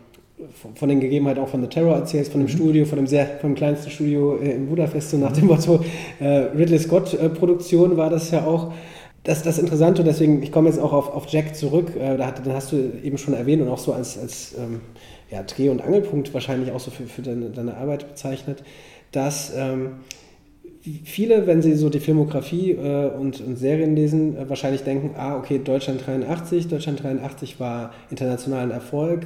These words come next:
Speaker 1: es, Sundance und Co. Ähm, das war der Schlüssel, um international danach Serien zu drehen. Und das, äh, das hast du auch in dem, in dem Interview gesagt, war es eigentlich gar nicht. Und du hast es schon, schon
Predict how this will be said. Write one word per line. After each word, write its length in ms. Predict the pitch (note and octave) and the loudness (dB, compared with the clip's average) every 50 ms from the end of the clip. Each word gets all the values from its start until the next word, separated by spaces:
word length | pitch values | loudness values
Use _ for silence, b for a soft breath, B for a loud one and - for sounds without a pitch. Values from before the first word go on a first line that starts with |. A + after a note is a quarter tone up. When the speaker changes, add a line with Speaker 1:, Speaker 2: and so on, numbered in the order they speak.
| - | -8
Speaker 1:
es, 180 | E3+ D3+ - - - - A2 A#2 B2 - | -12 -14 -14 -14 -16 -16 -14 -14 -14 -12
Sundance 540 | - C3+ C3+ C#3 C3+ C#3 C3+ C#3 C3+ C3+ - | -6 -4 -4 -2 -2 -2 -2 -2 -4 -6 -8
und 180 | C3+ B2+ - | -10 -10 -10
Co. 380 | - - - D3+ D#3+ E3 E3 E3 B B B B B - | -8 -4 -2 0 0 -2 -4 -6 B B B B B -12
Ähm, 300 | C3 C3 C3 C3 B2+ B2+ - B B B B B B B B | -8 -8 -6 -6 -8 -8 -12 B B B B B B B B
das 260 | - C3+ D3+ D3+ - | -4 -4 -4 -2 0
war 120 | D3 C3+ | 0 0
der 100 | C3+ C#3 | 0 0
Schlüssel, 720 | C#3 - - D3 C#3+ C#3+ - - D3+ C#3+ C#3 C#3+ D3 D3 D3 B B B B B B | -2 -2 -2 -2 -2 -2 -2 -2 -2 0 0 0 -2 -4 -8 B B B B B B
um 360 | - C#3 C3 C3+ C3+ C3+ C3+ C3 | -4 0 0 2 2 0 -2 -4
international 640 | C#3+ C3+ C3 B2+ C3 B2+ - C#3 C3 B2 B2 C#3 C#3 | -6 -4 -2 -2 -2 -4 -4 -6 -4 -4 -4 -4 -4
danach 340 | C#3 C3 B2+ B2+ C3+ C3 | -2 -2 -2 -4 -4 -4
Serien 400 | - C#3+ D3+ E3+ D#3 C3 A#2+ A#2 | -2 0 0 2 2 0 0 -2
zu 140 | A2+ - A2+ | -4 -6 -10
drehen. 380 | G#2+ - - A#2+ A2+ G#2+ G#2+ G#2 B B B B B B B | -12 -12 -12 -10 -10 -8 -10 -10 B B B B B B B
Und 100 | - A#2 | -8 -6
das, 300 | B2+ C3 - - - - | -6 -6 -8 -10 -12 -8
äh, 180 | C#3+ C3 B2+ B2+ | -4 -4 -4 -4
das 220 | B2+ B2+ - - | -4 -8 -6 -6
hast 140 | D3+ D3+ D3 | -4 -2 -2
du 60 | B2+ | 0
auch 60 | C#3 | 0
in 60 | C#3 | 0
dem, 180 | C3+ C3+ C3 A#2+ | 0 0 0 -2
in 120 | A#2+ B2+ | -2 -2
dem 160 | B2+ B2 A#2+ B2 | -2 -2 -2 -2
Interview 340 | C3 C#3+ E3+ E3 E3 E3 | -2 -2 -2 -2 0 0
gesagt, 400 | E3 E3 D#3+ D#3+ D#3 D#3 - - - - B2+ C#3 | 0 -2 -2 -4 -6 -8 -10 -14 -16 -14 -10 -6
war 100 | B2+ C#3 | -6 -4
es 120 | D3+ C#3 | -4 -4
eigentlich 240 | - C#3+ C#3+ C3+ - | -4 -4 -4 -4 -4
gar 180 | - C#3+ C#3+ | -4 -4 -2
nicht. 180 | C3+ A2+ G#2+ B2 | -2 -4 -4 -6
Und 60 | A2+ | -6
du 60 | A2+ A2+ | -6 -8
hast 160 | A#2 A#2 - | -8 -8 -12
es 100 | - - | -14 -12
schon, 280 | - - C3+ C3+ C3 B2 | -8 -6 -6 -6 -6 -6
schon 200 | - C#3 C3+ | -6 -6 -6